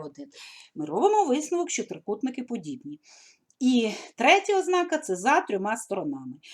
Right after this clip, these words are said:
Якщо три сторони одного трикутника пропорційні трьом сторонам другого трикутника,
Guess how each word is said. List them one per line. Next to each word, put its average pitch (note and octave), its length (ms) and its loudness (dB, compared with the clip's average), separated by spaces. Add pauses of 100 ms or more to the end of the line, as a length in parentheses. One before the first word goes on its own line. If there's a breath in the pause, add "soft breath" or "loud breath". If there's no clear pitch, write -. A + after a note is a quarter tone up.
(240 loud breath)
Якщо B3 440 4
три D4+ 400 2
сторони A3 500 -4
одного G#3+ 400 4
трикутника F4+ 600 0
пропорційні B3 1000 0
трьом A#3+ 320 6
сторонам F3 580 -4
другого F#4+ 280 4
трикутника, F#4 720 0